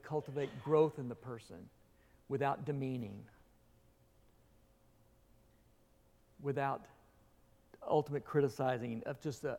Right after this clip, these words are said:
a re-, eroding of confidence, a re-, eroding of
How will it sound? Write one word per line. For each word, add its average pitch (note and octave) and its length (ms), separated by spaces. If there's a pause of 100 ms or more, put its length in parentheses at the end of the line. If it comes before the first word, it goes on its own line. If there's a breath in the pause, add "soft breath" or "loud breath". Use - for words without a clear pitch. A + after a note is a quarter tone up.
a D3 60
re-, C3+ 160 (140)
eroding C#3 640
of - 280
confidence, B2 680
a D3 60
re-, C3+ 440
eroding C3+ 580 (380 loud breath)
of B2+ 300